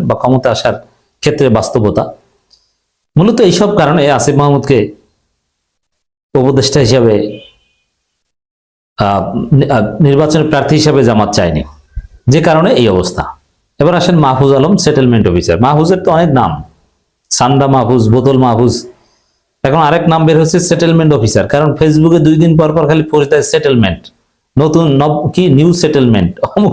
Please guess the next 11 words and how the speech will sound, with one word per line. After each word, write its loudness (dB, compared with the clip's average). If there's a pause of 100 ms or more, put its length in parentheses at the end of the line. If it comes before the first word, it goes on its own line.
তমুক, 2
নিউ 2
জার্নি, 0 (680)
অথচ 2
সারা 0
দেশে 2
তার 0
দশজন 0
লোক 0
নেই। -2 (680)
আসিফ, 0